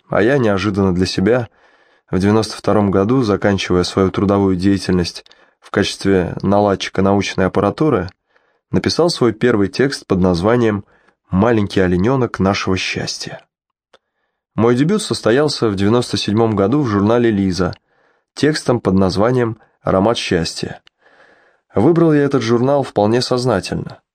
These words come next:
в память о матери, которую тоже звали Лиза. Я начал писать, когда убежал из Москвы в город Железнодорожный, на свою дачу в Кучино. А мой дом расположен недалеко от музея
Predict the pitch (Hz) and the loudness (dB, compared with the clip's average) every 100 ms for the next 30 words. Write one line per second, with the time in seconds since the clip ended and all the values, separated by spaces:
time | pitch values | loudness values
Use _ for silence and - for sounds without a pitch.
0 | _ _ _ - - 123 117 113 110 98 | _ _ _ -6 0 0 2 0 0 -2
1 | - 85 87 - _ - 95 98 98 - | -2 -4 -4 -8 _ -8 -2 0 0 2
2 | 131 120 101 110 104 90 90 87 85 - | 0 2 0 0 0 0 -2 -2 -8 -16
3 | _ _ _ _ _ _ _ _ _ _ | _ _ _ _ _ _ _ _ _ _
4 | _ _ _ _ _ _ - 117 160 151 | _ _ _ _ _ _ -2 2 2 2
5 | 117 - 101 123 123 - 101 98 92 90 | -2 -2 -2 -2 -2 0 2 2 2 2
6 | 113 101 95 92 - 107 127 - _ _ | 2 0 0 -2 -2 0 0 -2 _ _
7 | _ 85 87 110 117 92 98 101 101 104 | _ -10 0 2 2 0 0 0 0 0
8 | 110 104 90 85 82 - _ _ 98 - | 2 2 0 -2 -4 -8 _ _ -6 -2
9 | 101 92 95 113 - 101 - _ _ - | 0 2 2 0 -2 -4 -8 _ _ -20
10 | - 107 - 85 78 - _ _ _ _ | -2 0 0 -2 -4 -10 _ _ _ _
11 | _ _ _ - 113 131 190 151 - 113 | _ _ _ 0 2 2 2 0 0 0
12 | 127 110 107 101 98 98 139 139 110 98 | 0 0 -2 0 0 0 0 0 -2 0
13 | 98 113 107 101 | 0 0 0 -4